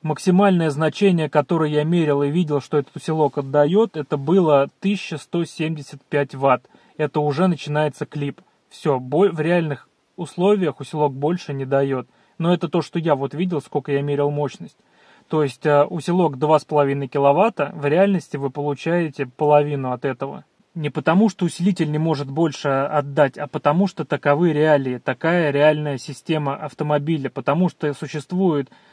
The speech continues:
э, рост импеданса, это живой динамик, он двигается, катушка нагревается, динамик ходит, соответственно, сопротивление уже не один ом, как заявка два с половиной киловатта, а это два, три и даже четыре ома.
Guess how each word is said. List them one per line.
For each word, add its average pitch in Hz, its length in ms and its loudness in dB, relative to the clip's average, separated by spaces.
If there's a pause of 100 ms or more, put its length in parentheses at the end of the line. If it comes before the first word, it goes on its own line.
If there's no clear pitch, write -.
(120)
э, 143 200 2
рост 156 280 0
импеданса, 156 640 0
это 151 240 -4
живой 151 320 0
динамик, 160 540 -2
он 131 160 -6
двигается, 156 640 -4
катушка 139 440 -6
нагревается, 139 680 -2
динамик 139 340 -6
ходит, 165 340 -4 (300)
соответственно, 156 560 -2
сопротивление 156 760 -2
уже 143 300 -2
не 143 140 -4
один 147 400 -2
ом, 147 160 -2
как 127 180 -10
заявка 139 460 -2
два 135 160 -2
с - 80 -16
половиной 139 320 -6
киловатта, 143 480 -2 (240)
а 147 100 2
это 143 220 0
два, 151 380 2
три 151 340 -8
и 143 80 -8
даже 131 260 -2
четыре 170 460 -2
ома. 143 320 0